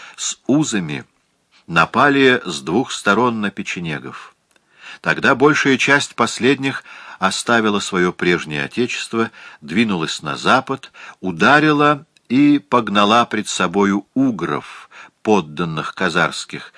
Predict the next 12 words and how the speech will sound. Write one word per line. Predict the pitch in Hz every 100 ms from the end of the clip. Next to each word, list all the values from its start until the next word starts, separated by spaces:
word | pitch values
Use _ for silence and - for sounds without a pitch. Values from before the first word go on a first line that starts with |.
| - -
которые | - - 110 139 147 147
и | - 117
побежали | 123 110 82 71 87 98 95
далее | 73 73 76 73
на | 76
запад. | 71 60 - - - _ _ _ _ _ _ _ _ _ _ _ -
Не | 131
мудрено, | 165 160 175 143 85
что | - - 80
при | -
таких | 80 90 - 117 -
потрясениях, | 92 76 - - 160 160 90